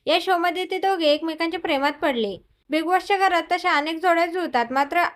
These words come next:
बाहेर आल्यानंतर त्या टिकत नाहीत. प्रसाद आणि अमृता याला अपवाद ठरले. त्यांनी बाहेर आल्यावर वर्षभरातच लग्नगाठ बांधली. अठरा नोव्हेंबर दोन हजार तेवीस रोजी प्रसाद आणि अमृता विवाहबद्ध झाले.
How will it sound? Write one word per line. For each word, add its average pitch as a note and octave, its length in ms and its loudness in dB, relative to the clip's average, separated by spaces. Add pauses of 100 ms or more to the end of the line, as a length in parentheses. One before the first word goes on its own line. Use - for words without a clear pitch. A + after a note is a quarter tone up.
(120)
बाहेर C4+ 320 2
आल्यानंतर D#4+ 560 2
त्या E4+ 180 0
टिकत C#4 340 -2
नाहीत. G#3+ 280 -4 (400)
प्रसाद D#4 360 2
आणि F4+ 160 0
अमृता E4 400 -2
याला D4+ 240 2
अपवाद D#4+ 260 0
ठरले. B3+ 420 -2 (360)
त्यांनी E4+ 220 0
बाहेर F4 300 2
आल्यावर F4+ 460 4 (200)
वर्षभरातच E4+ 760 0
लग्नगाठ D4+ 460 0
बांधली. C#4 420 -2 (300)
अठरा C#4 260 2
नोव्हेंबर F4+ 400 0
दोन E4+ 240 -2
हजार E4+ 300 0
तेवीस D4+ 280 -2
रोजी E4+ 240 -2
प्रसाद D#4 400 -2
आणि E4 200 -2
अमृता D4+ 380 -2
विवाहबद्ध C#4+ 640 2
झाले. A#3 380 0